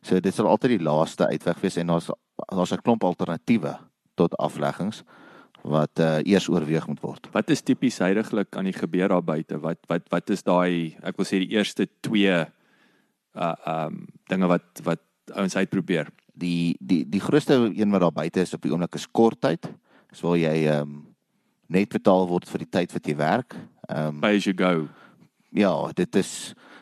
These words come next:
Speaker 1: indien daar vier ure se werk is, dan word, dan werk jy vier ure 'n dag en jy, eh, word vir vier ure se werk betaal en nie nood-,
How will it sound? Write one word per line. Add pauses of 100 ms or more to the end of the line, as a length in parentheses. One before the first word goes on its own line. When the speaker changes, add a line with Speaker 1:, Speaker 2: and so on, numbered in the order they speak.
(120)
Speaker 1:
indien
daar
vier
ure
se
werk
is, (180)
dan
word,
dan
werk
jy
vier
ure
'n
dag
en
jy,
eh, (840)
word
vir
vier
ure
se
werk
betaal (180)
en
nie
nood-,